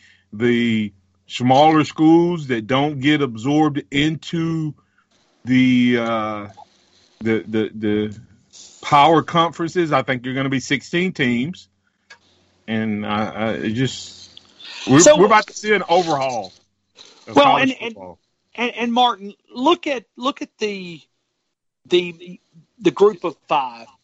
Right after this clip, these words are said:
Speaker 2: uh, conferences for a minute. I think we play with these guys too much. In other words, I think we dangle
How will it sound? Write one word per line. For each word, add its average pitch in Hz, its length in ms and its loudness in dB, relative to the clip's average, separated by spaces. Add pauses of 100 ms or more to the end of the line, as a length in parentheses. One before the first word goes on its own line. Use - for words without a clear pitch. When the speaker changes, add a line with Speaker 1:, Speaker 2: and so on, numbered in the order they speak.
(140)
Speaker 2:
uh, 147 460 -4
conferences 147 640 -6
for 139 240 -4
a 135 60 -4
minute. 131 340 -6 (720)
I 294 140 4
think 302 300 -6
we 185 180 -8 (120)
play 180 440 -8
with 190 200 -8
these 190 260 -10
guys 185 520 -2
too 190 220 -8
much. 180 320 -4
In 185 60 -8
other 180 140 -8
words, 180 340 -4
I 190 120 0
think 240 240 -4
we 180 160 -4
dangle 170 760 -4